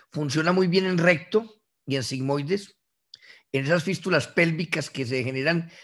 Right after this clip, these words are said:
después de resecciones anteriores bajas o lo que sea. Y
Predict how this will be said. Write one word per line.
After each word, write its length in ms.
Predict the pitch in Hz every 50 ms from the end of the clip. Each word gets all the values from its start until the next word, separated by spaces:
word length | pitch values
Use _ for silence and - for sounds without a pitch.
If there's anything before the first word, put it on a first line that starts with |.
| - _
después 360 | - 135 131 110 - 139 135
de 80 | 139 170
resecciones 460 | 160 139 139 131 113 135 151 156 143
anteriores 520 | 151 139 - 147 123 127 131 143 151 139
bajas 380 | 120 135 147 165 147 147 131 113
o 40 | 120
lo 100 | 120 117
que 100 | - 117
sea. 320 | 110 123 139 - - - _ _ _ _ _ _ _ _ _ _ _ _ _ _ _ _ _ - - - - - - - - - _ _ -
Y 500 | 220 247 254 247 - - - _ _